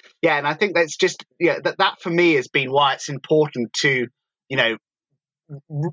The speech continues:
move to East Africa, to live there and to stay there. 'Cause it enable-, I feel it just gives me the ability to kinda understand things in a way that would be different if I was sort of flying in every couple of months.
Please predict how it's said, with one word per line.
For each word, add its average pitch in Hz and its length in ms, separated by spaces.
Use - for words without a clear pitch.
move 165 440
to 170 120
East 170 200
Africa, 165 440
to 156 180
live 160 300
there 139 200
and 135 200
to 147 180
stay 147 400
there. 165 300
'Cause 156 160
it 156 100
enable-, 175 400
I 156 140
feel 190 180
it 165 60
just 156 180
gives 175 160
me 170 80
the 151 40
ability 156 360
to - 80
kinda 156 320
understand 165 680
things 123 260
in 127 60
a 123 60
way 131 220
that 120 180
would 131 160
be 127 160
different 143 440
if 120 160
I 123 180
was 120 220
sort 139 180
of 120 80
flying 139 500
in 127 180
every 120 480
couple 120 300
of 101 60
months. 98 400